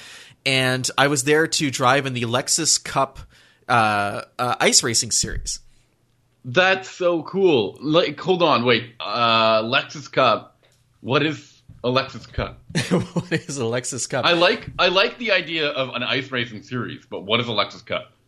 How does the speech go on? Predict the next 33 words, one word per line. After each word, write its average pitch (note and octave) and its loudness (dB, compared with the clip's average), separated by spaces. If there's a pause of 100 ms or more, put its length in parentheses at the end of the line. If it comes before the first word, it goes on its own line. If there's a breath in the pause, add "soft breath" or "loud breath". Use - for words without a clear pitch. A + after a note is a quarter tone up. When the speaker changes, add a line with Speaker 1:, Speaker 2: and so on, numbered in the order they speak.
Speaker 1:
Okay, D3+ -2
so E3+ 4
there D#3 6
is C#3+ 4
a, B2 4
uh, A#2+ 4
th-, D#3+ 0
in F3 -2
Minden, G3+ 2
there's, D3+ 2
there's C#3 0
an B2+ -2
ice C#3+ 0
racing B2 -4
track, A2+ 2
and E3 -2
a A3 0
lot C#4 0
of F4 -4
ice F#3 2
racing E3 0
tracks, C3 0
they're C#3+ -4
on B2+ 2
a A#2+ -2
lake A#2 2 (320 loud breath)
or B2+ 4
they're A#2+ 2
an A#2 0
oval C3 0
kind D#3 -6
of D3 -10
thing. E3+ -4